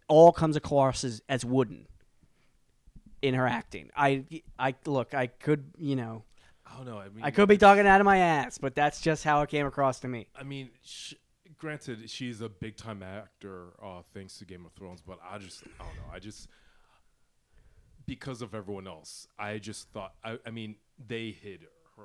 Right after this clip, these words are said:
Speaker 2: weaknesses where I just honestly didn't
Speaker 1: And,
Speaker 2: pay
Speaker 1: and,
Speaker 2: much,
Speaker 1: and, and, and
Speaker 2: I mean,
Speaker 1: spoiler, and
Speaker 2: fucking
Speaker 1: spoilers, spoiler, she's dead now. <laughs>
Speaker 2: Uh, well,
Speaker 1: So
Speaker 2: I don't know. Uh,
Speaker 1: Yeah,
Speaker 2: we'll,
Speaker 1: well, you
Speaker 2: we'll
Speaker 1: never
Speaker 2: see.
Speaker 1: know.
Speaker 2: We'll
Speaker 1: Yeah,
Speaker 2: see.
Speaker 1: no, no,
Speaker 2: This is, this
Speaker 1: I
Speaker 2: is,
Speaker 1: know, I know,
Speaker 2: this is
Speaker 1: I
Speaker 2: not
Speaker 1: know.
Speaker 2: just m-, M C U. This is comic book shit.
Speaker 1: Yeah, yeah,
Speaker 2: You know,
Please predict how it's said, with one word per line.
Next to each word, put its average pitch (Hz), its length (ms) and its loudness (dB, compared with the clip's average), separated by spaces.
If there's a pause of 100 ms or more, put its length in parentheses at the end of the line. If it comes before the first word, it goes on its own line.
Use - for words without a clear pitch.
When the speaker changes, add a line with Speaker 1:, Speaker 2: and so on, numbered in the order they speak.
(120)
Speaker 2:
weaknesses 87 640 -20
where 95 140 -20
I 87 140 -20
just 87 180 -20 (520)
honestly 110 280 -18
didn't 98 280 -16
Speaker 1:
And, 117 140 -10
Speaker 2:
pay 120 80 -14
Speaker 1:
and, 120 100 -8
Speaker 2:
much, 107 100 -10
Speaker 1:
and, 123 140 -6
and, 131 220 -6
and - 0 -
Speaker 2:
I - 60 -4
mean, 131 60 -4
Speaker 1:
spoiler, 175 380 6
and 160 80 -4
Speaker 2:
fucking 151 100 0
Speaker 1:
spoilers, 160 680 4
spoiler, 160 440 2 (140)
she's 160 160 -10
dead 170 260 0
now. 101 280 -10
<laughs> 180 100 -4
Speaker 2:
Uh, 214 140 4 (100)
well, 233 240 0
Speaker 1:
So 196 520 2
Speaker 2:
I 107 80 -8
don't 135 180 -8
know. 135 340 -10
Uh, 139 160 -8
Speaker 1:
Yeah, 165 260 6
Speaker 2:
we'll, 165 120 6
Speaker 1:
well, 170 100 8
you 170 60 6
Speaker 2:
we'll 170 100 6
Speaker 1:
never 151 160 6
Speaker 2:
see. 143 60 2
Speaker 1:
know. 139 60 4
Speaker 2:
We'll 151 80 2
Speaker 1:
Yeah, 202 120 10
Speaker 2:
see. - 20 10
Speaker 1:
no, 196 140 10
no, 180 80 6
Speaker 2:
This 170 100 2
is, 123 80 -14 (180)
this 147 100 0
Speaker 1:
I 190 60 10
Speaker 2:
is, 196 40 6
Speaker 1:
know, 160 160 8
I 175 180 4
know, 151 200 8
Speaker 2:
this 160 80 0
is 165 60 6
Speaker 1:
I 170 40 8
Speaker 2:
not 165 120 8
Speaker 1:
know. 147 80 8
Speaker 2:
just - 200 -4 (320)
m-, 120 200 -16 (120)
M 131 120 -8
C - 200 -12
U. 120 140 -8
This 123 220 -14
is 113 140 -14
comic - 440 -20
book - 180 -20
shit. - 340 -8
Speaker 1:
Yeah, 151 160 6
yeah, 117 40 0
Speaker 2:
You 113 80 -6
know, - 40 -10